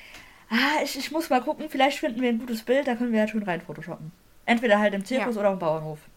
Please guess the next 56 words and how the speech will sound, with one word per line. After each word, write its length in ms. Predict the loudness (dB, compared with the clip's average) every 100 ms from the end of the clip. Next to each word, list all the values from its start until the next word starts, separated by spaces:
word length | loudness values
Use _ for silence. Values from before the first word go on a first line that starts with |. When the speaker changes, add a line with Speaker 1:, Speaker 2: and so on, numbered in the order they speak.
| -20 -12 -6
Speaker 1:
Je 80 |
nachdem, 180 | -4 -2 2
Speaker 2:
Ich 20 |
mach 140 | 2 4
Speaker 1:
was 80 |
Speaker 2:
einfach 200 | 2 2
Speaker 1:
da, 60 | 6
Speaker 2:
mal 100 | 6
Speaker 1:
was 60 | 6
da 40 |
Speaker 2:
einige 220 | 6 2
Speaker 1:
besser 240 | 2 0 2
Speaker 2:
Bilder 240 | 0 4 4
Speaker 1:
passt. 100 | 4
Speaker 2:
und 120 | 2
dann 220 | -2 -2
gucken 260 | -4 -2 -4
wir 100 | -2
mal, 180 | 0 -2
welches 320 | -4 -10 -10
das 140 | -12
Beste 300 | -12 -12 -10 -10
ist. 180 | -8
Und 160 | -6 2
dann 100 | 6
Speaker 1:
Genau. 300 | 10 12 12
Speaker 2:
könnt 240 | 8 -2
ihr 140 | 2 2
euch 160 | 2
überraschen 480 | 0 2 2 2 0
lassen, 240 | -4 -4 -8
was 120 | -8
es 140 | -6
letztendlich 480 | -6 -6 -8 -10 -10
dann 240 | -8 -8 -6
wird. 200 | -4 -4 -4 -6 2 4
Speaker 1:
<laughs> 880 | 6 4 2 -2 -4 -6 -8 -6
Sehr 260 | 4 6 6
gut. 240 | 4 0 -8 -20 -20 -20 -20 -20 -18 -2
Ja, 440 | 6 8 8 4 -4 0
dann 160 | 4
war's 220 | 4 2
das 100 | 0
eigentlich 340 | -4 -4 -6 -6
auch 140 | -6
mit 160 | -8 -12
unserer 240 | -14 -14
Folge. 580 | -12 -4 -2 0 0 0 -4 -16 -20 -20 -20 -20 -20 -20 -20 -4 2
Speaker 2:
Ja. 300 | 2 2 -4 -12 -20 -20 _ -20 -20 _ _
Speaker 1:
Ähm, 320 | 0 2 2 0
Speaker 2:
Eine 200 | 2 2
Speaker 1:
ja, 60 | 2
Speaker 2:
etwas 120 | 2
Speaker 1:
das 160 | 2
Speaker 2:
längere 340 | 4 4 4 0
Folge, 420 | 4 4 6